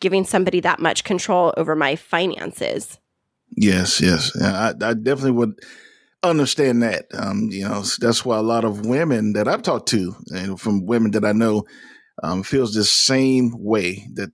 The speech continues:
Speaker 2: they don't wanna be in that situation again. So they're more, uh, you know, strict on their financials.
Speaker 1: Yeah. So knowing that you've talked with lots of people from, about relationships, what's your perspective on prenuptial agreements?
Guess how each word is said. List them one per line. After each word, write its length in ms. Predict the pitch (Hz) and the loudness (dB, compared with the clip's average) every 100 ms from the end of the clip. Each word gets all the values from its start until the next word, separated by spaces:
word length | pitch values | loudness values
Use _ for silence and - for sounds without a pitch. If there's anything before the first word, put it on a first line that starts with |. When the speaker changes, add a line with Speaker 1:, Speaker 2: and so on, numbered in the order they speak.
| _ | _
Speaker 2:
they 100 | 101 | -4
don't 180 | 110 107 | 0 2
wanna 220 | 113 110 | 2 0
be 240 | 98 107 110 | 0 0 2
in 80 | |
that 160 | 107 101 | 2 0
situation 540 | - 117 101 98 - | 0 0 0 0 0
again. 460 | 92 90 107 92 92 | -2 0 0 0 -2
So 160 | - 95 | -2 0
they're 160 | 98 | 2
more, 520 | 101 107 107 104 101 - - - - - - - | 2 4 4 2 0 -2 -16 -20 -20 -20 -16 -6
uh, 220 | 67 73 - | -2 -2 -2
you 100 | 101 | -2
know, 200 | 87 73 - | 0 -2 -2
strict 600 | - - 160 110 - - | -2 2 0 2 -4 0
on 240 | 104 98 | 2 4
their 120 | 104 98 | 4 2
financials. 640 | - 98 92 85 - 90 - - _ _ _ | 2 2 2 -2 -6 -6 -8 -10 _ _ _
Speaker 1:
Yeah. 300 | 302 330 277 | 0 2 0
So 540 | - - 302 294 277 - _ _ - _ - - | 0 2 2 2 0 -8 _ _ -20 _ -20 -4
knowing 320 | 226 302 381 | 2 4 4
that 120 | 214 | 2
you've 120 | 220 | 0
talked 240 | - 220 220 | -2 -4 -4
with 120 | 226 | -2
lots 240 | 170 185 | 0 0
of 80 | 220 | -4
people 360 | - 175 202 202 | -6 -2 0 0
from, 320 | - 190 170 - | 0 2 2 2
about 260 | 180 175 | 2 4
relationships, 640 | 190 170 180 196 190 - - | 4 2 2 0 0 -4 0
what's 240 | 285 - | 0 0
your 100 | 302 | -2
perspective 600 | - 269 - 233 - 220 | 0 -2 0 0 0 0
on 320 | 202 190 180 | 2 2 2
prenuptial 520 | 196 - 214 - - 139 | -2 0 2 2 2 0
agreements? 560 | - 120 78 - - | 0 -2 -4 -6 -14